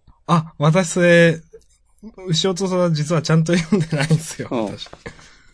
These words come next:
Speaker 2: まあ確かあれはなんか旅客機
Speaker 1: うん。
Speaker 2: だったと思うから、この戦闘機とは違うけど。
Speaker 1: うん。
Speaker 2: でもなんか、俺の中ではどうしてもちょっと比べちゃうところがあって、
Speaker 1: うん。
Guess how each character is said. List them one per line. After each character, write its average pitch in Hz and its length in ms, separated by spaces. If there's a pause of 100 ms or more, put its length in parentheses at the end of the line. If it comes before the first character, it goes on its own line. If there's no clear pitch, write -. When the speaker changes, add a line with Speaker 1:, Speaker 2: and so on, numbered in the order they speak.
(2000)
Speaker 2:
ま 143 120
あ - 20
確 196 200
か 131 120
あ 131 80
れ 170 80
は 190 160
な 196 80
ん 190 80
か 98 300
旅 117 180
客 - 320
機 101 320 (1000)
Speaker 1:
う 123 60
ん。 98 220 (100)
Speaker 2:
だ 104 100
っ 95 40
た - 220
と 110 100
思 95 180
う 92 60
か 95 100
ら、 85 180
こ - 100
の 95 60
戦 131 200
闘 147 160
機 - 60
と - 60
は 87 80
違 92 300
う 85 40
け 78 120
ど。 78 260 (160)
Speaker 1:
う 151 60
ん。 104 460 (400)
Speaker 2:
で 143 80
も 92 140
な - 160
ん 147 140
か、 - 260 (460)
俺 175 160
の 233 60
中 226 200
で 131 60
は 107 80
ど 135 120
う 156 60
し - 40
て 175 60
も 147 80
ち - 80
ょ - 20
っ - 20
と - 80
比 120 220
べ 135 100
ち 147 100
ゃ 131 260
う 123 40
と - 140
こ 123 100
ろ 107 120
が 85 120
あ 71 40
っ - 20
て、 82 360
Speaker 1:
う 113 60
ん。 98 420